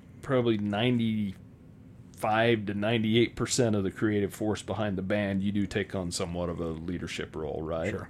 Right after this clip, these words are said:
Speaker 2: yeah.
Speaker 1: And of course, you know, him and Daltrey, there, there's a lot of famous stories about fights within the band, right?
Speaker 2: Yeah.
Speaker 1: There's been many of those.
Speaker 2: Mm-hmm.
Speaker 1: And,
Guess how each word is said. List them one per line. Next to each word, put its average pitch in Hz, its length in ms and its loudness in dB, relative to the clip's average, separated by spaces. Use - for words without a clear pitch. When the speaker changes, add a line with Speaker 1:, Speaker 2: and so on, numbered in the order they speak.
Speaker 2:
yeah. 90 160 -4
Speaker 1:
And 120 100 2
of 110 80 -4
course, 101 380 0
you 131 160 2
know, 110 140 2
him 165 160 8
and 120 120 4
Daltrey, 110 460 4
there, 127 160 8
there's 123 280 6
a 117 60 4
lot 107 320 8
of 107 80 0
famous 107 320 0
stories 95 600 0
about 92 520 -2
fights 82 400 -4
within 87 320 -6
the 82 80 -6
band, 78 380 -6
right? 78 280 -4
Speaker 2:
Yeah. - 80 -18
Speaker 1:
There's 95 200 0
been 92 320 2
many 90 280 0
of 85 140 -4
those. 92 380 -4
Speaker 2:
Mm-hmm. - 380 -6
Speaker 1:
And, 113 400 0